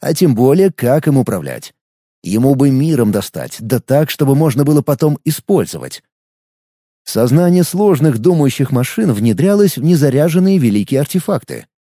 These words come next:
поэтому они не излучали никаких сил и, по сути, являлись обычными, хотя и весьма дорогостоящими медузами.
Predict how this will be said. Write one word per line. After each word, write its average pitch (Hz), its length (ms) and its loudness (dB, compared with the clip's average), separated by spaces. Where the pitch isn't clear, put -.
поэтому 123 440 2
они 135 240 2
не 156 160 2
излучали 139 540 0
никаких 190 560 0
сил 60 360 -12
и, 107 100 -4
по 92 140 -4
сути, - 340 -2
являлись 131 520 0
обычными, 165 680 -4
хотя 202 300 0
и 196 100 2
весьма 185 320 0
дорогостоящими 147 840 0
медузами. 117 580 -4